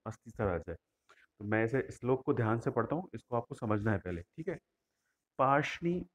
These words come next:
गुल्फ जानू, पाशनी गुल्फ जानू, अरत्नी जत्रु चिवुक शिरा, पर्व स्थूला, स्थूल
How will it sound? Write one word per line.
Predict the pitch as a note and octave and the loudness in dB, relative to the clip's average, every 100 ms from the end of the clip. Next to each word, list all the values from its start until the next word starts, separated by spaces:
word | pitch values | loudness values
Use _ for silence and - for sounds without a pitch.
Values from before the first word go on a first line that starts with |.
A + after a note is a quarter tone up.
| _ _ | _ _
गुल्फ | G2+ C3 D3+ E3 - - _ - - | -2 4 6 6 0 -16 _ -20 -2
जानू, | A2+ A#2 C3 F#2+ - _ _ _ _ | 2 4 4 2 -4 _ _ _ _
पाशनी | A#2 A#2 B2 D#3 D#3+ F#3 - _ _ - | 2 4 2 2 2 0 -4 _ _ -14
गुल्फ | G2+ C3 E3 E3 _ _ G2 | 4 6 6 2 _ _ -4
जानू, | G2+ G#2 G#2 G#2+ C#3 - _ _ _ | 0 2 2 0 -4 -10 _ _ _
अरत्नी | G#2+ A2+ - C#3 E3 F3+ - _ - | -2 0 -2 0 2 0 -4 _ -14
जत्रु | G2 A#2 - C#3+ D#3 D#3 _ _ - | 0 0 0 0 0 -2 _ _ -2
चिवुक | C3 B2+ D3 - _ _ | 0 2 0 -2 _ _
शिरा, | - - C#3 A#2+ A2 C#3+ - _ _ _ C#3 | -18 -4 0 4 2 0 -8 _ _ _ 2
पर्व | C#3+ D3 D3 - - | 2 2 -2 -8 -10
स्थूला, | A2+ - - B2 A2+ A#2 E3+ - _ _ - | -14 -12 -4 2 4 2 0 -12 _ _ -20
स्थूल | _ - D3+ D#3+ E3+ D#3+ | _ -6 0 2 2 -2